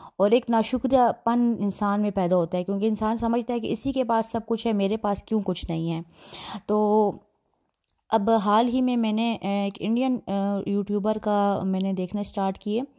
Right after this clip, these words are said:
उनके माशाल्लाह मिलियन में, अ, व्यूज़ आते हैं। और, अ,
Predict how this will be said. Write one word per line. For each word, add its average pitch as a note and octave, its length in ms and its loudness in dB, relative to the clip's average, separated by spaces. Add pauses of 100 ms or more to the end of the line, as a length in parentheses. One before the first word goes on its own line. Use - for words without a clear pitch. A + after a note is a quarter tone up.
(460)
उनके A#3+ 220 -2
माशाल्लाह A#3 440 2
मिलियन A3+ 360 2
में, B3 260 0
अ, G3 300 -4
व्यूज़ G#3 340 0
आते F#3+ 240 0
हैं। A#3 120 0
और, F#3+ 280 -2
अ, G3 320 4